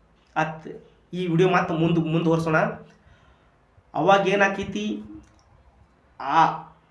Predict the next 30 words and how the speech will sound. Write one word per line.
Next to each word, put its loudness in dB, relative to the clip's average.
ಆ 4
ಹುಡುಗಿ 0
ನೋಡತ್ತಿರ್ತಾನಲ್ಲ 4
ಪಾನಿಪುರಿ, -2
ಅವ್ರು 2
ಬಡತನದೊಳಗ 2
ಹಳೆ 2
ಮನೆ 4
ಒಳಗ್ 2
ಪತ್ರೆ -2
ಶೆಡ್ -2
ಹೊಡ್ಕೊಂಡು -2
ಮನೆ 0
ಮಾಡಿರ್ತಾರ. 0
ಆ 2
ಹುಡುಗಿ -2
ಪ-, -2
ಪಾನಿಪುರಿ 0
ಮಾಡತ್ತಿರ್ತ-, 0
ಮಾರ್ತಿರ್ತ-, -2
ಮಾರ್ತಿರ್ತಾರಲ್ರಿ, 0
ಅವ್ರು 2
ಪ-, -6
ಶೆಡ್ 0
ಹೊಡ್ಕೊಂಡಿರ್ತಾರ. 0
ಅವ್ರ 0
ತಾಯಿ 0
ತಂದಿ 0
ಬಡತನ 0
ಅಲ್ರಿ, -2